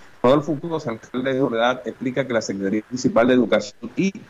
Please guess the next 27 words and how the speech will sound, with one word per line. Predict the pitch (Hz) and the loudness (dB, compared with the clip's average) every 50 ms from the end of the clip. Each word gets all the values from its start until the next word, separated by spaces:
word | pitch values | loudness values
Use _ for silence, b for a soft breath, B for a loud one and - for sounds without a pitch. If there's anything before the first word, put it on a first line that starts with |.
| - - | -4 -2
la | 110 110 | 0 0
Secretaría | - - 120 104 110 107 95 101 101 107 - 139 127 123 | 0 0 0 0 0 0 0 -2 -4 -2 0 2 2 2
de | - - - 170 160 160 | 0 0 0 0 0 0
Talento | - - 120 120 120 131 143 147 147 147 - 147 | 0 2 2 4 4 4 4 4 4 4 4 4
Humano | 127 127 127 127 135 131 | 4 6 6 4 2 0
trabajan | - 120 110 107 110 113 120 123 123 | 0 2 2 4 4 2 2 0 0
en | 131 | -2
equipo | 131 127 - 269 - - - | -2 -2 -2 -2 -2 0 0
para | - - - - | 0 2 2 2
socializar | - - 196 - - - - - 139 156 165 165 B B B B B B - | 0 0 -4 -6 -8 -6 0 2 4 4 4 2 B B B B B B -2
y | 131 123 | 0 2
capacitar | - 202 - - - 127 110 120 131 | 4 4 2 2 0 0 0 2 2
a | 139 | 4
los | 143 135 | 2 2
rectores | 123 113 104 - - - 151 156 | 0 0 -2 -2 2 4 4 4
de | 160 | 4
las | 147 135 | 4 2
instituciones | 123 113 110 107 - 131 135 | 2 0 -2 -4 -4 -2 0
educativas | 139 131 120 113 104 123 127 127 120 - | 0 0 0 0 0 0 0 0 0 0
públicas | - 160 160 160 - - 131 | 0 0 2 2 2 2 2
y | 127 | 2
privadas | 113 113 113 120 131 139 139 131 | 4 4 4 6 6 6 6 4
sobre | 131 120 113 | 2 2 2
la | 107 | 2
manera | 104 104 104 117 127 135 | 2 2 2 2 2 2
de | 123 117 | 2 2
llevar | 107 104 107 110 127 143 - | 0 0 0 0 0 -2 -4